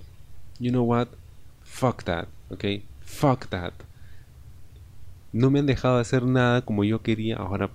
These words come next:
se joden, pues. Y no fui. Tiempo después, mi papá fue al colegio a, a recoger unos papeles y se encontró con la profesora, ¿no? Nuestra tutora, y nos dijo, "Oiga, pero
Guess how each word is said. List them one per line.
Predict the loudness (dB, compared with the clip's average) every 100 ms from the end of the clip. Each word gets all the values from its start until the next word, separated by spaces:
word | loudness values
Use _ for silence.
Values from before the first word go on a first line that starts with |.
| -6
se | -2
joden, | 2 2 0
pues. | -6 -12 -14 -18 -16 -16 -16 -16 -18 -16 -18 -8
Y | -2 0
no | 0
fui. | -2 -6 -8 -14 -16 -16 -16 -20 -16 -14 -14 -16 -16 -14 -14 -14 -16 -16 -16 -14 -14 -14 0
Tiempo | 4 4 6
después, | 4 4 4 2 2 -8 0
mi | 4 4
papá | 2 0 2
fue | 2
al | 2
colegio | 2 2 0 0 0
a, | -2
a |
recoger | -2 0 2
unos | 4 2
papeles | 0 -2 -2 -2 -2 -6 -10 -12
y | -6 -4 -2 -4 -8 -14 -18 -18 -18 -14
se | -8 -6
encontró | -2 0 0
con | 0
la | 0
profesora, | -2 -4 -2 -2 0
¿no? | -2 -4 -4
Nuestra | -6 -2 -2
tutora, | -2 0 -2 -2
y | -4
nos | -6
dijo, | -10 -10 -8
"Oiga, | -2 -2 0
pero | 2 0